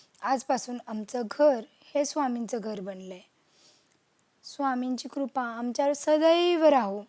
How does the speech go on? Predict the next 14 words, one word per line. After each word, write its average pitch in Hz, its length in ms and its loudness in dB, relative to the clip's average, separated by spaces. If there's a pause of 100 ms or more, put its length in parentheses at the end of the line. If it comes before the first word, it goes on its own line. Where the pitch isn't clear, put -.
(260)
आणि 233 300 -8
हेच 320 340 0 (180)
चैतन्य 220 600 -4 (420)
तुमच्यापर्यंत 294 600 2
पोचावं 226 540 -6
म्हणूनच 285 760 -4
हा 269 220 2
व्हिडिओ. 196 400 -2 (1000)
तुमच्याही 277 540 0
घरात 214 480 -6
स्वामींचं 220 580 -8
चैतन्य, 247 880 -2
भक्ती 233 600 -4
आणि 208 320 -10